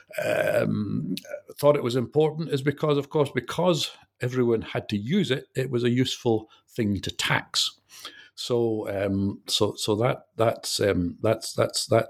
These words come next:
is, is one reason for its importance then, and it can, salt continues to be an important, hugely important commodity right through to the present time. First of all, it,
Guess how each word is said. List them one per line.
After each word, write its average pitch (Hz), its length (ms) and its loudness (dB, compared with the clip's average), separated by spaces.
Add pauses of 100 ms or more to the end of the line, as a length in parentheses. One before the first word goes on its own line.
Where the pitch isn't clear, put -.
is, - 240 -12 (160)
is 98 200 -2
one 107 140 2
reason 101 260 0
for 101 140 2
its - 140 -2
importance 92 760 0 (140)
then, 104 480 0
and 135 100 0
it 160 140 -4
can, 185 300 0
salt 233 320 -2
continues 175 440 0
to 139 120 -2
be 131 240 0
an 120 80 -2
important, 117 560 2
hugely 240 340 0
important - 400 -2
commodity 110 540 0
right 135 280 0
through 175 280 0
to 110 260 -4 (380)
the - 80 -2
present 117 340 4
time. 110 340 0 (280)
First 233 260 0
of 160 100 -4
all, 151 360 -2 (120)
it, 131 140 4